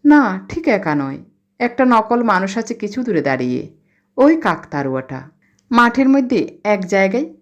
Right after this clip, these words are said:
কি যেন একটা শীতের ফসল রয়েছে একটা ক্ষেতে, তারই মাঝখানে দাঁড়িয়ে আছে কাকতাড়ুয়াটা। একটা খাড়া বাঁশ মাটিতে পোতা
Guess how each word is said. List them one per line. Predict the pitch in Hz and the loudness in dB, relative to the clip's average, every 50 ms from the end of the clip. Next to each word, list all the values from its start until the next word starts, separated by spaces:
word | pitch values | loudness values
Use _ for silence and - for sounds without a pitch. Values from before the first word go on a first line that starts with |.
| _ _ _ | _ _ _
কি | - 320 349 330 | 0 2 2 4
যেন | 320 302 277 277 285 | 4 4 4 4 4
একটা | 285 262 269 - 262 | 2 0 -2 -4 -8
শীতের | 254 - - 175 160 165 214 208 | -8 -8 -8 -8 -4 -2 -2 -4
ফসল | 208 - 165 147 147 - - 190 190 | -2 -2 -4 -4 -4 -4 -4 -4 -4
রয়েছে | 180 165 147 147 196 208 - - 190 | -2 0 0 0 0 -2 -2 -2 -4
একটা | - - - - | -4 -4 -8 -10
ক্ষেতে, | - - - 151 135 - - 135 131 - - _ _ _ _ _ _ _ _ _ _ _ _ - | -10 -8 -6 -6 -6 -4 -4 -6 -6 -6 -10 _ _ _ _ _ _ _ _ _ _ _ _ 0
তারই | 247 233 226 226 240 240 | 2 2 4 4 2 2
মাঝখানে | 240 226 208 196 202 - 208 202 214 208 | 2 0 0 -2 -2 -6 -6 -4 -4 0
দাঁড়িয়ে | 214 202 190 185 185 185 185 | 0 0 0 0 0 0 -2
আছে | 185 185 - 269 | -2 -4 -6 -6
কাকতাড়ুয়াটা। | - 202 147 - - - 143 127 131 127 127 123 - 135 131 127 135 - _ _ _ _ _ _ _ _ _ _ _ _ - | -4 -4 -6 -6 -6 -8 -6 -6 -4 -4 -6 -8 -8 -10 -12 -12 -14 -18 _ _ _ _ _ _ _ _ _ _ _ _ -2
একটা | - 170 170 175 - - 196 180 | 0 0 0 0 0 -2 -2 -2
খাড়া | 190 - - 156 139 143 156 160 | -2 -2 0 0 2 2 2 0
বাঁশ | 151 143 139 160 165 - - | 2 2 0 0 -2 -4 -6
মাটিতে | 160 151 143 143 143 131 - 175 | -4 -4 -4 -6 -8 -10 -10 -10
পোতা | - 139 123 - - 127 127 135 - | -10 -10 -10 -8 -8 -10 -10 -10 -14